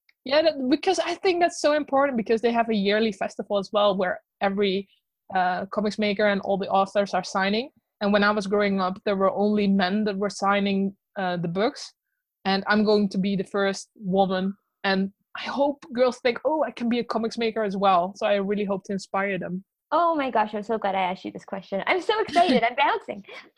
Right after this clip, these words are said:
Speaker 1: Yeah, I'm so happy with that. And then in, I think, early two thousand nineteen, my comics book is coming out in the Netherlands as well, so in, in Dutch. And I really hope there will be, uh, a U K or U S publisher as well that wants to do my,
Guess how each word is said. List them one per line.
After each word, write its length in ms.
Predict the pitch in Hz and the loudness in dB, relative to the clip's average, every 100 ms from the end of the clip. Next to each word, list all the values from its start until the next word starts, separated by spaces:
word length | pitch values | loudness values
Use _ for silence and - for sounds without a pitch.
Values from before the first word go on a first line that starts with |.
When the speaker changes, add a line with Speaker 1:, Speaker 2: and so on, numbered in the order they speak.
| - - - | -4 -2 2
Speaker 1:
Yeah, 360 | 247 226 226 240 | 4 6 4 4
I'm 120 | 262 | 2
so 160 | - 269 | 2 4
happy 200 | 254 233 | 2 2
with 160 | 233 | 0
that. 140 | 226 240 | 2 2
And 140 | 226 | 4
then 140 | 247 247 240 | 2 0 0
in, 680 | 240 240 240 240 240 233 196 _ | 0 0 -2 -2 -2 -2 -4 _
I 100 | 220 226 - | -6 -6 -4
think, 240 | 277 254 | -4 -2
early 300 | 226 240 247 | 2 2 2
two 220 | 240 247 233 | 0 -2 0
thousand 500 | 226 220 214 220 214 | 2 2 2 -2 0
nineteen, 560 | 214 214 208 226 208 | 0 -2 -2 -2 0
my 240 | 202 196 190 - | 0 -2 -4 -6
comics 240 | 240 247 | -8 -4
book 220 | 214 233 - | 0 0 -2
is 160 | 202 - | -6 -6
coming 280 | 226 214 | -4 0
out 160 | 208 208 | 2 2
in 100 | 202 | 2
the 80 | 202 | 0
Netherlands 400 | 196 196 190 196 | 0 0 -2 -4
as 100 | - | 0
well, 220 | 226 311 | 2 2
so 180 | - 220 | 2 -2
in, 180 | 190 180 | -2 -6
in 140 | 202 190 | -4 -2
Dutch. 240 | 185 233 - _ _ _ _ _ - | -2 -6 -12 _ _ _ _ _ -8
And 320 | 196 202 202 196 - | -4 -2 -2 -6 -8
I 120 | 196 214 | -4 -2
really 600 | 220 196 226 247 220 202 | 0 0 0 0 2 0
hope 220 | 190 196 - | 0 -2 -4
there 260 | 180 185 | -2 -2
will 240 | 185 185 180 | -4 -6 -6
be, 460 | 196 190 190 185 160 | -6 -6 -6 -8 -8
uh, 360 | 180 170 180 190 _ _ 196 | -4 -4 -4 -8 _ _ -2
a 60 | |
U 200 | 190 214 | 0 0
K 280 | 196 196 190 | -2 -4 -2
or 120 | 190 | 0
U 180 | 185 185 | 0 2
S 140 | 185 - | 0 -2
publisher 420 | 196 180 180 180 | -6 -6 -6 -6
as 140 | 170 | -4
well 160 | 190 175 | -4 -4
that 100 | 170 | -4
wants 260 | 180 180 - | -4 -8 -8
to 60 | |
do 280 | 170 180 180 | -4 0 0
my, 340 | 175 165 180 | 0 -2 -4